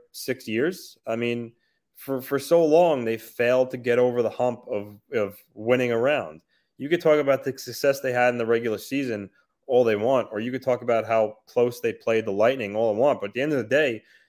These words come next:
they still failed to get it done. So the fact that, that Shanahan already said Keefe and, and Dubas are coming back, and that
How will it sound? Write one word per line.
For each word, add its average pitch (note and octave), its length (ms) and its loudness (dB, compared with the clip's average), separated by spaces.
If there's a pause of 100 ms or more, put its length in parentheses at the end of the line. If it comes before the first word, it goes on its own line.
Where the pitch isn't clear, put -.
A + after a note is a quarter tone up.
they A2+ 100 -2
still D#3 300 0
failed C#3+ 400 4
to C#3+ 80 -8
get C3+ 160 2
it G2+ 120 -4
done. A2 320 0
So G2+ 360 -2 (400)
the A2+ 60 -16
fact D#3 420 0
that, A#2+ 220 0 (120)
that A2 180 -4
Shanahan C3 460 0
already B2+ 220 0
said A#2 260 -8 (200)
Keefe C#3 340 -4
and, A2+ 320 -2
and A2 160 -8
Dubas C#3+ 360 0
are C#3+ 40 -10
coming C#3 300 -6
back, B2+ 340 0
and A2 160 -2
that G#2 200 -2